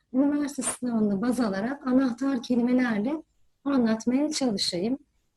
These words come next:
Ahmet Hamdi Tanpınar hem şair, şiirleri var, şiir yazmayı çok sevmiş. Hem de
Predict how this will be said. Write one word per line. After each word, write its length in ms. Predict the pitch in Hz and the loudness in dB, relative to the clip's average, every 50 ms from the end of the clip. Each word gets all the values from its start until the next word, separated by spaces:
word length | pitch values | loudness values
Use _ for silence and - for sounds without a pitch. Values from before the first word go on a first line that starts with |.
| _ _ _ _ _ - | _ _ _ _ _ -4
Ahmet 420 | 269 254 247 277 302 294 294 - | -2 0 2 2 2 2 0 -2
Hamdi 280 | 277 277 262 262 269 - | -2 0 0 0 0 -2
Tanpınar 680 | - 262 269 269 262 254 - 233 214 202 208 226 226 - | -2 -2 0 0 0 -2 -2 -2 -2 -2 -2 -2 -4 -6
hem 240 | - 240 254 254 247 | -4 0 2 2 2
şair, 540 | - - - 240 220 208 196 180 175 180 180 - | 2 2 0 2 2 2 2 0 0 -2 -4 -4
şiirleri 600 | - - - - 208 208 190 185 202 196 208 185 | -4 -2 -2 0 0 2 2 2 2 0 0 -2
var, 160 | 170 165 185 | -4 -6 -6
şiir 280 | - - - 226 226 202 | -6 -4 0 2 2 2
yazmayı 640 | 220 208 202 208 202 202 190 185 180 190 202 196 - _ | 2 2 0 0 -2 -2 -2 -4 -2 -4 -6 -8 -12 _
çok 260 | - - 226 208 208 - | -8 -4 -4 -4 -4 -6
sevmiş. 640 | - - 175 175 180 180 185 - - - - - _ - - - - - - _ | -10 -10 -10 -10 -10 -12 -10 -8 -8 -8 -10 -12 _ -20 -20 -20 -20 -20 -20 _
Hem 320 | - - 294 302 294 277 226 | -6 -2 0 2 2 2 2
de 160 | 240 254 254 | 2 0 -2